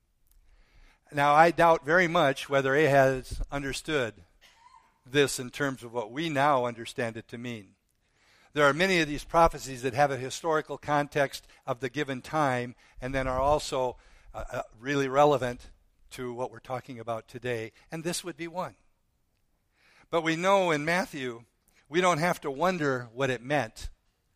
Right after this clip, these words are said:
anymore. In Matthew one twenty-two and twenty-three, it says,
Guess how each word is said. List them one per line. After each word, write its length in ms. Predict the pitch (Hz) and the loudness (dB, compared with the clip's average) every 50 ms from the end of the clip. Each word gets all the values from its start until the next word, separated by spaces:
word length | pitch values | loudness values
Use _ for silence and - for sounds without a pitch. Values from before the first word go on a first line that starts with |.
| _ _ _ _ _ _ _ _ _ - | _ _ _ _ _ _ _ _ _ -8
anymore. 640 | 131 127 123 120 120 117 117 120 123 131 131 131 _ _ _ _ _ - | -8 -6 -6 -6 -6 -4 -2 0 0 -2 -2 -6 _ _ _ _ _ -14
In 140 | 127 135 | -10 -2
Matthew 320 | 139 151 156 147 - 170 147 | 2 2 2 2 0 -4 -4
one 220 | 139 151 156 160 | -2 -2 -2 -2
twenty-two 500 | 147 - 160 156 151 143 - - 165 156 | -4 -4 -4 -2 -2 -4 -8 -10 -8 -8
and 80 | 143 131 | -8 -6
twenty-three, 400 | - 151 147 139 - - 170 160 | -6 -6 -6 -6 -8 -4 -4 -4
it 100 | 147 - | -4 -4
says, 320 | - 147 135 135 123 - | -2 -2 -2 -2 -4 -8